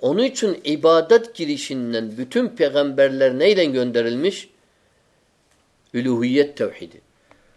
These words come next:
Şimdi rububiyet tevhidi nedir? Allahu Teala'nın fiillerinde kendisini teklemektir. Tevhid etmektir.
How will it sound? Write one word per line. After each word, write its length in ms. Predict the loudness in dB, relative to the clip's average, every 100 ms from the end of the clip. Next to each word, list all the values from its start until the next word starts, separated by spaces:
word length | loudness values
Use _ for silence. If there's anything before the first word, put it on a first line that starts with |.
| _ _ -6
Şimdi 480 | -2 0 0 -2
rububiyet 720 | 0 0 0 -4 -2 2 4 6
tevhidi 420 | 6 4 0 4
nedir? 300 | 6 6 2 0
Allahu 440 | 0 4 4 4
Teala'nın 680 | 2 -2 0 0 0 -2 -6
fiillerinde 960 | -8 -10 -8 -8 0 0 2 4 6 6
kendisini 600 | 2 -4 -6 -6 -6 -4
teklemektir. 680 | -4 -2 -2 -2 -6 -14 _ _ _ _ _ _ _
Tevhid 320 | -4 -4 -4 -8
etmektir. 520 | -8 -12 -20 _